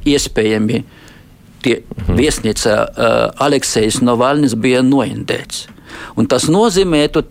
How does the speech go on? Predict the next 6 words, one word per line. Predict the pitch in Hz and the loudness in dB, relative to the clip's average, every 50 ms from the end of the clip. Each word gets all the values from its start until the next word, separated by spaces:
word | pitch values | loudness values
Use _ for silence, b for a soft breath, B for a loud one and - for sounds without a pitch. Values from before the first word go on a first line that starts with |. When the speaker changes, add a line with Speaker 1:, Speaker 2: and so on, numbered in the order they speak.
| - | -4
Speaker 1:
arī | - - 139 156 165 165 147 123 | -2 0 2 2 2 2 2 0
tos | - - 131 131 - - | 0 0 0 0 0 0
video | 131 143 180 160 131 135 120 | 0 0 0 2 2 2 2
ierakstus | 110 - - 180 190 196 180 135 113 - - - - - 107 107 107 - - - - - - | 2 2 2 2 2 2 2 0 -2 -2 -4 -6 -4 -2 -2 -2 -2 -4 -6 -8 -10 -10 -6
no | - 123 123 123 | -2 0 0 2
gaitiņiem, | - - 143 156 175 190 185 185 180 180 175 165 160 160 160 160 | 2 2 2 2 2 0 0 0 2 2 2 2 0 0 0 -2